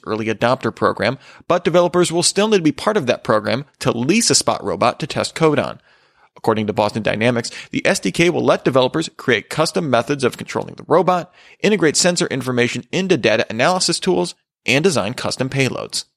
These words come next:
A T and T's DirecTV has asked the U S F C C for a rules waiver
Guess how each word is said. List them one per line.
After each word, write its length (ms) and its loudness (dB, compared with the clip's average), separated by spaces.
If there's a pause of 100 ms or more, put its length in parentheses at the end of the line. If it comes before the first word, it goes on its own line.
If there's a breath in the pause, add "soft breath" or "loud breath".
(1400 loud breath)
A 120 4
T 160 0
and 100 -2
T's 240 2
DirecTV 960 0
has 220 0
asked 340 0
the 100 -2
U 180 4
S 160 0 (120)
F 160 2
C 160 0
C 240 -2 (260 loud breath)
for 220 6
a 60 4
rules 320 2
waiver 300 -2